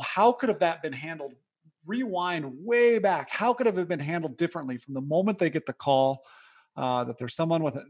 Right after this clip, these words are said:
with a knife, from, uh, how they approach the, the space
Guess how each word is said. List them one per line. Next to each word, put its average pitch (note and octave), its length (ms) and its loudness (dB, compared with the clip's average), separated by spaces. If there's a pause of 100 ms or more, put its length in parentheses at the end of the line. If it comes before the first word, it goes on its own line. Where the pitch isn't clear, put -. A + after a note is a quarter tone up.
(160)
with D3 160 0
a B2+ 60 -4
knife, D#3 340 -2
from, C#3 260 -6 (280)
uh, C3 200 -2
how F3+ 300 4
they F#3+ 140 4
approach - 400 0
the, A#2 100 -6 (140)
the C3+ 140 -4
space F3 600 2